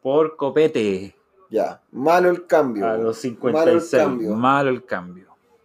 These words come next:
Speaker 2: Quizá era el paraguas al tiro
Speaker 1: Al
Speaker 2: nomás.
Speaker 1: tiro, sí, el paraguas al tiro.
Speaker 2: O el mexicano nomás. pa-, ¿y si le pasamos una banda al mexicano?
Speaker 1: Pero si ese era el cambio cuando, por, cuando entró el
Speaker 2: Pero
Speaker 1: mexicano, debería haber sacado a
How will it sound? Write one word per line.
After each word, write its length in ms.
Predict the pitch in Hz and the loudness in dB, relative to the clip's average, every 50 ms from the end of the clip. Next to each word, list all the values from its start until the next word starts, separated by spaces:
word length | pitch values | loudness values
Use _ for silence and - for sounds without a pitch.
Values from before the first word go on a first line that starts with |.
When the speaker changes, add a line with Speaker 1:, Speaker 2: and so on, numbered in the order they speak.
| _ _ _ _ _ _ _ _ _ _ _ | _ _ _ _ _ _ _ _ _ _ _
Speaker 2:
Quizá 340 | - 117 113 - - 147 147 | -18 -16 -6 0 2 2 4
era 100 | 151 143 | 4 2
el 140 | 147 - | 0 0
paraguas 800 | - 123 120 117 131 151 160 160 160 160 160 160 160 160 160 156 135 | 2 2 4 6 6 6 6 6 6 6 6 6 6 4 2 2 0
al 160 | 123 123 - | 0 -4 -6
tiro 200 | _ - - 110 | _ 2 2 4
Speaker 1:
Al 60 | 120 | 4
Speaker 2:
nomás. 140 | 110 101 104 | 2 2 4
Speaker 1:
tiro, 300 | 160 165 143 123 104 101 | 6 6 6 6 4 4
sí, 400 | - - 120 117 127 131 139 135 | 2 0 0 0 2 2 4 4
el 120 | 120 110 104 | 4 2 2
paraguas 440 | - 107 101 107 113 113 101 95 98 | 2 2 4 4 4 2 2 0 -4
al 180 | 92 87 - | -8 -14 -12
tiro. 300 | _ 117 110 95 90 92 - - _ _ _ _ _ _ _ _ _ _ _ _ _ _ _ _ _ _ _ _ _ _ _ _ 605 _ _ _ _ _ _ _ _ _ _ _ _ _ _ _ _ | _ -8 -8 -6 -8 -10 -14 -20 _ _ _ _ _ _ _ _ _ _ _ _ _ _ _ _ _ _ _ _ _ _ _ _ _ _ _ _ _ _ _ _ _ _ _ _ _ _ _ _ _
Speaker 2:
O 180 | - 202 233 262 | 2 4 4 4
el 100 | 269 269 | 4 2
mexicano 680 | 254 254 - - - 151 - - - 135 - - 381 381 | -2 -4 -6 -8 -10 -14 -8 -8 -6 -6 -4 -4 -2 0
nomás. 460 | 392 392 415 415 359 240 247 302 311 | 0 0 2 2 2 2 0 0 -4
pa-, 120 | - - - | -6 -8 -10
¿y 100 | 208 190 | -8 -10
si 140 | 180 - 214 | -8 -2 2
le 100 | 196 208 | 4 4
pasamos 360 | 202 202 202 - 294 294 302 | 4 4 2 0 -2 -4 -2
una 120 | 285 262 240 | -4 -2 -2
banda 300 | 254 285 294 285 294 277 | -2 -2 -2 -4 -4 -4
al 60 | 269 | -4
mexicano? 680 | 262 240 - 208 185 - 214 277 302 330 339 349 359 392 - _ _ _ _ _ _ _ _ _ | -6 -8 -10 -8 -8 -6 -4 -4 -4 -4 -6 -6 -8 -12 -16 _ _ _ _ _ _ _ _ _
Speaker 1:
Pero 160 | - 135 135 131 | -6 -4 -4 -2
si 100 | - 180 | -2 -2
ese 160 | 170 - 202 | 0 2 2
era 80 | 196 202 | 2 2
el 100 | 196 190 | 2 2
cambio 300 | - 202 202 202 202 202 185 | 2 2 2 4 4 4 4
cuando, 580 | 190 185 180 180 180 185 185 180 180 175 180 - | 4 2 2 2 2 4 4 4 2 0 -2 -6
por, 220 | 151 147 135 135 | -6 -6 -6 -6
cuando 280 | - 151 151 151 151 151 | -6 -6 -2 -2 -2 -2
entró 180 | 151 - 151 | -2 -2 -4
el 120 | 156 156 143 | -4 -2 0
Speaker 2:
Pero 160 | - 165 180 | 2 2 4
Speaker 1:
mexicano, 480 | 196 190 180 185 165 185 190 196 190 | 4 2 -2 0 0 0 2 2 2
debería 240 | 185 175 170 170 185 190 | 2 2 2 2 2 2
haber 120 | 190 180 | 0 0
sacado 600 | - - 165 156 - 180 196 202 196 185 180 180 175 | -2 -4 -6 -4 -2 -2 0 0 2 4 4 6 6
a 840 | 170 165 165 165 165 165 165 160 156 160 156 151 156 156 156 156 | 4 4 2 2 0 0 -2 -2 -2 -2 -4 -4 -6 -8 -10 -14